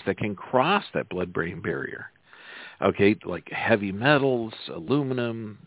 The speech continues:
um, you know, all of these things are toxic. Um, there's a certain injectable that has a spike protein that can actually cross the barrier as well. So it's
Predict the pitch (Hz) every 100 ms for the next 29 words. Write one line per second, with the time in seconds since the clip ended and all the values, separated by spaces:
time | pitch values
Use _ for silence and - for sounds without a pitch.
0 | - 110 - - _ _ - - - -
1 | - 113 107 95 - - - 190 131 117
2 | 101 110 98 90 - 101 87 - - 120
3 | 135 - - - _ - - - - -
4 | 101 101 87 - 107 104 95 92 - -
5 | - - 143 92 92 87 - 123 - -
6 | 82 76 87 - 101 90 - - - 123
7 | 170 - 76 - 73 71 - _ - -
8 | - - 98 107 98 87 - 82 - 92
9 | 80 - 85 85 82 76 73 71 85 87
10 | 107 107 90 - _ _ _ _ _ _
11 | _ _ _ _ _ _ _ - - -
12 | 107 90 82 - _ - - - - 107